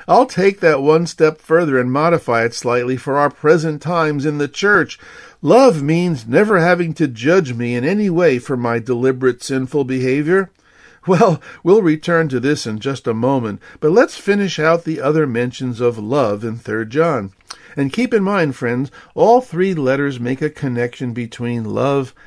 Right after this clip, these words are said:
and truth. In First John three eighteen, we find, "Dear children, let us not love with words or speech,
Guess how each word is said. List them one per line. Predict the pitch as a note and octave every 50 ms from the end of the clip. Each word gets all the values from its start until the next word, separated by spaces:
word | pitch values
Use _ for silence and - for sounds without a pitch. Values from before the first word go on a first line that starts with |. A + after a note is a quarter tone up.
| - _ _
and | - A#2+ B2 B2 A#2 A2+ -
truth. | - - - - G#2 G#2+ A#2 A#2+ A2 G2 F#2+ _ _ _ _ _ _ - - - _ _ -
In | A#2+ A2+
First | A2+ - C#3 C3+ C3+ C3 - -
John | C#3 C3 C3 C3 C3
three | - C3 C3 C#3 C#3+ C#3+
eighteen, | D3+ D3+ D3 - - E3+ D#3+ D3+ C#3+
we | C#3 C#3 C3
find, | - - C3+ C3 C3+ C3+ C3 B2+ - - - - _ -
"Dear | C3+ D3+ F3
children, | E3+ - - - D3 E3+ F#3+ G3 F3 F#3+ G3 F#3 F3+
let | E3+ F3+ G3
us | G3+ G3+ E3+ - -
not | E3+ F3 F3 E3 D3
love | C#3+ C#3+ D3 D#3 E3 F3 E3 D3+
with | D3+ D3+ D3 - D3
words | C3 C#3+ D3+ D#3 D#3+ C#3+ C3+ D3
or | C3+ C3
speech, | - - - - F3+ A3 A3 F#3 - - -